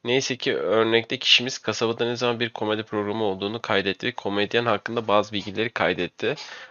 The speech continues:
Ayrıca gidip gitmediğini de kaydettiğini görebiliyoruz aslında. E, bunun hakkında bilgilere erişebiliyoruz arkadaşlar. Karar ağacında.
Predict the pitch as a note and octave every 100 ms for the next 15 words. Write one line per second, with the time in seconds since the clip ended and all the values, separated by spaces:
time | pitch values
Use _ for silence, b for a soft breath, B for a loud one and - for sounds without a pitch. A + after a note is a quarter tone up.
0 | B B2 A#2+ A#2+ C3+ A#2+ B2+ - C3 A#2
1 | G#2 G#2+ A2 C#3+ - - - - G#2+ G#2
2 | G#2 - A2 B2+ A2 A#2 A2 F#2+ E2 -
3 | - _ - E2 - D#2 - - _ _
4 | _ _ _ _ _ _ B B B B
5 | B _ - F#2+ G2+ B2 B2 A#2+ A#2 B2
6 | A#2 G2+ A2 G2+ A2 A#2 G2+ F#2 - G2+
7 | G2+ G2 E2 - E2+ - D#2 - A#2+ -
8 | - _ _ _ _ _ _ _ _ _
9 | _ - - - G#2 F2+ F2 F2 G2+ G#2+
10 | B2+